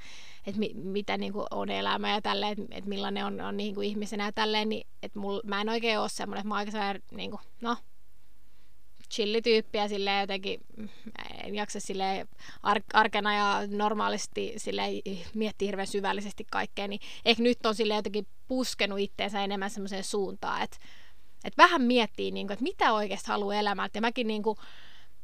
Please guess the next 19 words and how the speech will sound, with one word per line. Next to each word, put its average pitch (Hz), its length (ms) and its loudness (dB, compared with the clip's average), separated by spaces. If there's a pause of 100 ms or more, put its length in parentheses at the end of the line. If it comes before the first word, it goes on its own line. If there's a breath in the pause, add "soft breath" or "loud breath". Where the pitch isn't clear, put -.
(240)
jos 214 160 0
miettii, 214 340 0
että 190 100 -2
silleen 196 340 4
about, 214 500 4 (500)
about, 202 240 2
no 202 60 -2
totta 220 260 2
kai 202 160 10
tässä 202 180 -4
nyt 196 160 -4
on 196 80 2
ollut 196 220 -2
kaiken 196 320 0
maailman 196 260 -2
muutosta 202 440 -4
ja 196 80 0
tälleen, 202 320 2
mut 208 140 -4